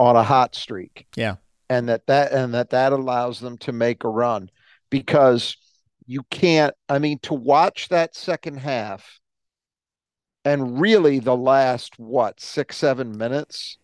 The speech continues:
Speaker 2: Yeah, I mean,
Speaker 1: in
Speaker 2: they were
Speaker 1: particular?
Speaker 2: the eleven minutes, they scored nine points the last eleven minutes, but yeah, the last little bit
Speaker 1: Yeah.
Speaker 2: was very painful.
Speaker 1: Yeah, they just, I, it, it was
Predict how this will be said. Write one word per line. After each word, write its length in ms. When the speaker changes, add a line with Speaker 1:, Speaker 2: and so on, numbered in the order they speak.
Speaker 2:
Yeah, 120
I 40
mean, 80
Speaker 1:
in 60
Speaker 2:
they 80
were 60
Speaker 1:
particular? 580
Speaker 2:
the 140
eleven 380
minutes, 340
they 60
scored 240
nine 160
points 240
the 80
last 200
eleven 320
minutes, 360
but 240
yeah, 240
the 80
last 340
little 140
bit 100
Speaker 1:
Yeah. 120
Speaker 2:
was 120
very 160
painful. 480
Speaker 1:
Yeah, 340
they 100
just, 400
I, 100
it, 280
it 200
was 460